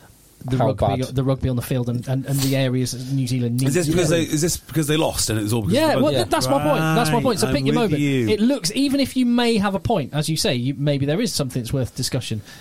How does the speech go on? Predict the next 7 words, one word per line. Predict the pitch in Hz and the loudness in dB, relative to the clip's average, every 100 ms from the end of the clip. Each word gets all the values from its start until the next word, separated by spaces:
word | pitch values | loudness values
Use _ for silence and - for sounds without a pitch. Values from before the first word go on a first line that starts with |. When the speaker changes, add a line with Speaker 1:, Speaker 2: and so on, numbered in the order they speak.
| - - - - - | -20 -20 -20 -20 -6
Speaker 1:
May, | 165 240 254 | -2 0 0
just | 175 185 - - - - 156 - | -4 -6 -6 -6 -8 -20 -20 -10
choose | - 233 233 175 | -2 0 0 -2
when | 151 190 190 | -2 0 0
and | 185 165 | 0 0
how | 180 175 | 0 0
you | 165 151 160 160 | 0 0 0 0